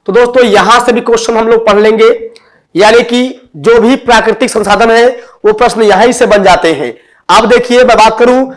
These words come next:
पदार्थ एवं पदार्थ की आवश्यकता, अवस्थाएं, तो स्टेज क्या क्या होती है मैटर की, जैसे ठोस, द्रव, गैस, प्लाज्मा, बोस, आइंस्टीन, संघनन।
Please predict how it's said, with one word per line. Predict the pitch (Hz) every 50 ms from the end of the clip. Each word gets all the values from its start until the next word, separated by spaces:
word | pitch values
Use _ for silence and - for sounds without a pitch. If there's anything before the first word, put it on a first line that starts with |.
| - _ _ _
पदार्थ | 226 220 220 220 233 247 262 254 - - 226
एवं | 240 208 208 247 247 240 - - _ _
पदार्थ | 214 214 233 233 240 247 240 - -
की | 233 247
आवश्यकता, | 240 240 226 226 220 202 - - - - - - - _ _ -
अवस्थाएं, | 208 226 233 220 226 - 208 214 214 214 190 147 - - - - _ _ _ _ _ _
तो | 240 247 - 269 - - - - 554
स्टेज | - - - 247 262 - - -
क्या | - 226 226
क्या | 233 262 254
होती | 226 240 226 240 254
है | 262 233
मैटर | 226 220 214 214 240 233 220
की, | 226 208 170 135 104 - _ _ _ _ _ _ _ _ _ _ _ _ _ _ _ _ - _ _ _
जैसे | 175 185 160 240 226
ठोस, | - - - 208 226 247 269 269 - - - - - - - _ _ 131
द्रव, | 135 190 208 214 233 247 254 254 254 262 - - - - - _ 147
गैस, | 135 180 208 220 226 233 247 254 247 254 - - - _ _ _ _ _ _ _
प्लाज्मा, | 202 208 208 226 226 220 220 240 247 247 240 240 247 240 - 156
बोस, | 147 170 220 233 247 254 247 247 - - -
आइंस्टीन, | 214 233 233 226 - - 240 247 254 247
संघनन। | 247 - 233 226 220 190 214 226 214 180